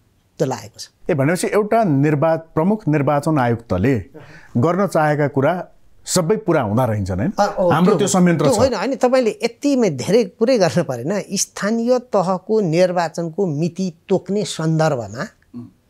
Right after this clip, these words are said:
Speaker 1: जुन बालुवा पेल्नु पर्ने अवस्था सिर्जना भयो, देख्नुभयो नि त, यो त मैले कुनै काहीँ केही भन्नु पर्ने होइन। फेरि हामीले गऱ्यौँ भन्ने आए पनि छैन मैले, हामीले मात्रै तथ्य राख्यौँ के, यति हो हामीले राख्ने भनेको। त्यो विषयलाई कानुनमै लेखेर निर्वाचन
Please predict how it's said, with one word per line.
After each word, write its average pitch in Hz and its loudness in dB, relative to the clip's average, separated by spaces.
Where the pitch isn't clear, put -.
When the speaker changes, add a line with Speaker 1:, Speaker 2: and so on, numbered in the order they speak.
Speaker 1:
जुन 214 0
बालुवा 196 4
पेल्नु 190 0
पर्ने 170 0
अवस्था 143 -4
सिर्जना 135 -6
भयो, 107 -12
देख्नुभयो 160 0
नि 190 -8
त, 175 -4
यो 147 0
त - -6
मैले 143 -2
कुनै 147 -4
काहीँ 143 -2
केही 151 -4
भन्नु 123 -8
पर्ने 135 -8
होइन। 123 -10
फेरि 185 2
हामीले 240 4
गऱ्यौँ 233 2
भन्ने 170 0
आए 175 4
पनि 214 -4
छैन 151 -2
मैले, 117 -10
हामीले 208 2
मात्रै 202 0
तथ्य - 0
राख्यौँ 139 -4
के, 202 -2
यति 214 0
हो 202 6
हामीले 143 -2
राख्ने 135 -4
भनेको। 120 -18
त्यो 392 6
विषयलाई 226 2
कानुनमै 262 4
लेखेर 220 2
निर्वाचन 208 0